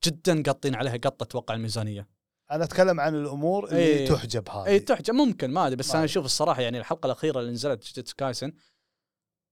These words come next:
Speaker 1: تعبانين على م-، على الميزانية.
Speaker 2: آه، أنا شوف، أنا ما شفته، وحيل، آه، أصداء الحلقة رقم اثناعش، آه، قاعد تخرعني.
Speaker 1: ها، اثناعش
Speaker 2: وفي
Speaker 1: ولا
Speaker 2: حل-،
Speaker 1: ستاعش أعتقد
Speaker 2: لا.
Speaker 1: هي اللي وصل.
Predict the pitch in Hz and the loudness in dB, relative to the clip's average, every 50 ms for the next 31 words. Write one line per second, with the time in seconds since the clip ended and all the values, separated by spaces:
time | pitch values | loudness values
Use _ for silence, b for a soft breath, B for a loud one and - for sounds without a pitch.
0 | _ _ _ _ _ _ _ _ - - - 113 127 123 139 131 110 104 104 101 | _ _ _ _ _ _ _ _ -14 -8 -4 -2 0 0 0 0 -2 -4 -4 -6
1 | 107 107 - - 110 110 107 98 - 104 101 113 113 113 110 110 110 113 117 - | -6 -6 -6 -4 -4 -4 -4 -4 -4 -4 -4 -4 -2 -2 -2 -4 -4 -4 -4 -4
2 | 131 131 120 113 120 104 117 113 113 120 127 123 - 135 - - 156 170 - _ | -4 -4 -4 -4 -6 -6 -4 -4 -2 -4 -4 -4 -4 -6 -6 -6 -6 -6 -8 _
3 | _ - 143 127 120 113 - - - 135 139 147 151 156 156 143 135 127 123 139 | _ -20 -20 -20 -20 -20 -18 -10 -6 -2 0 2 2 0 0 -4 -6 -10 -12 -14
4 | - b b b b _ _ - - - - - 123 - - 123 127 139 127 117 | -16 b b b b _ _ -14 -14 -10 -8 -8 -8 -8 -4 0 0 2 2 0
5 | 107 - - 131 - - 120 - - 120 104 - 123 127 120 120 123 - - - | -2 -4 -6 -6 -4 -4 -6 -4 -4 -6 -8 -6 -6 -4 -2 -2 -2 -2 -2 -4
6 | - 113 107 104 104 104 101 107 101 - - - 113 101 107 92 82 82 - _ | -4 -4 -4 -4 -4 -6 -6 -8 -8 -8 -6 -6 -4 -4 -6 -8 -10 -14 -20 _
7 | _ _ _ _ _ _ _ _ _ _ _ - - - - 113 120 123 131 - | _ _ _ _ _ _ _ _ _ _ _ -16 -10 -6 -4 -2 -2 -2 -2 -4
8 | - 131 127 - - 147 - 294 - 175 175 156 - 175 165 156 147 127 127 117 | -6 -6 -6 -4 -2 -2 -2 0 4 4 4 4 6 2 2 2 0 -4 -4 -4
9 | - 123 113 113 131 - - 143 135 151 135 127 123 139 131 120 - 151 | -6 -6 -6 -6 -6 -4 -4 -2 -2 -2 -2 -2 -4 -6 -4 -4 -4 -4